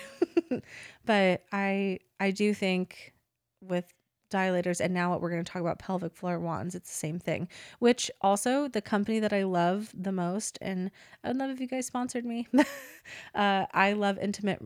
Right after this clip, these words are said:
Rose products so much. They are all medical grade silicone for dilators and pelvic floor wands, and they also come with free videos.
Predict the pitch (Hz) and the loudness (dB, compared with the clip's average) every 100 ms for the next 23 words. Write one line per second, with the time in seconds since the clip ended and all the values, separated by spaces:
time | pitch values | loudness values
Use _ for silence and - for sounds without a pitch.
0 | - 190 180 180 - 196 214 247 - - | -6 0 0 0 0 2 2 0 -8 -6
1 | - - 190 180 170 - - - - - | -4 0 2 2 0 -2 -10 -14 -20 -14
2 | - 196 196 196 190 190 190 190 190 185 | 2 4 6 4 2 2 4 4 2 0
3 | - 202 190 185 - 180 180 214 208 240 | -4 -4 -2 -2 0 0 0 -2 0 -2
4 | 247 _ _ _ 208 196 196 196 196 196 | -4 _ _ _ 0 2 4 4 2 0
5 | - 180 185 202 185 180 - 180 175 180 | 0 -2 0 0 0 -2 -2 -2 -2 -2
6 | 185 214 - 185 185 180 180 - - 196 | -2 -4 -4 -2 -2 0 -2 -4 -4 -2
7 | 180 - 196 175 165 160 170 214 - | -2 -4 -4 -2 -2 -2 -2 -2 -6